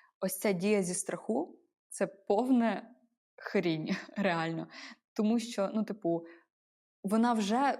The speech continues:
під собою розуміє, що ви чогось боїтесь, і ви це робите, лиш би це не сталося. І чим більше ви робите, лиш би це не сталося, тим ш-, швидше ось це станеться. Вам потрібно поміняти кут зору. Знаєте, ось це позитивне мислення увімкнути,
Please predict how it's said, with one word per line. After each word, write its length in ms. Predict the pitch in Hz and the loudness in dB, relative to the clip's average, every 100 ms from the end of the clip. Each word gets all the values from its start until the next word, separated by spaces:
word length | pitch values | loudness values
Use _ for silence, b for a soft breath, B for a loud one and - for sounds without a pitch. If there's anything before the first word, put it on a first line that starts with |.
| - | -4
під 120 | 208 | -6
собою 320 | - 202 233 | -4 0 2
розуміє, 440 | 214 202 226 277 285 | 2 0 0 0 -2
що 280 | - 202 - - | -4 -6 -6 -12
ви 260 | 190 220 240 | -4 -2 -2
чогось 360 | 240 220 220 | -2 -2 -2
боїтесь, 600 | 190 208 208 233 285 285 | -2 -2 -2 -2 -4 -4
і 60 | - | -4
ви 160 | 202 240 | -2 0
це 180 | 233 | -2
робите, 400 | 214 254 262 254 | 0 2 0 -2
лиш 180 | 208 240 | -2 0
би 100 | 208 | -2
це 140 | - 214 | -4 -4
не 80 | |
сталося. 540 | 214 - 180 170 - - B B | -4 -2 -2 -2 -6 -12 B B
І 60 | - | -2
чим 180 | 240 | 2
більше 220 | 247 269 220 | 2 0 0
ви 100 | 220 | 2
робите, 340 | 233 202 214 | 2 0 2
лиш 200 | 226 214 | 2 2
би 120 | 190 | 0
це 120 | 190 | -2
не 80 | 190 | -4
сталося, 440 | - 247 302 262 202 _ _ | -2 0 0 -2 -10 _ _
тим 260 | 233 220 214 | -2 0 -2
ш-, 420 | - - 202 226 | -4 -4 -2 0
швидше 400 | - 247 294 - | 0 0 0 -2
ось 220 | 196 185 | -2 0
це 140 | 220 | -2
станеться. 600 | 220 - 202 180 165 165 - B B B B | -2 -4 -2 -2 -4 -6 -10 B B B B
Вам 240 | 190 262 262 | 2 2 2
потрібно 360 | 233 226 208 | 2 2 2
поміняти 440 | 202 202 233 262 240 | 2 2 2 0 -4
кут 300 | - 233 170 | -2 -2 0
зору. 400 | 170 165 156 160 B B - | 0 0 -2 -6 B B -2
Знаєте, 300 | 208 311 247 | 0 2 2
ось 100 | 226 | 2
це 80 | 226 | 2
позитивне 480 | 226 190 277 262 | 2 2 4 6
мислення 460 | 240 247 240 185 180 | 6 4 2 0 0
увімкнути, 640 | 180 175 190 254 302 - | 0 -2 -2 -2 0 -2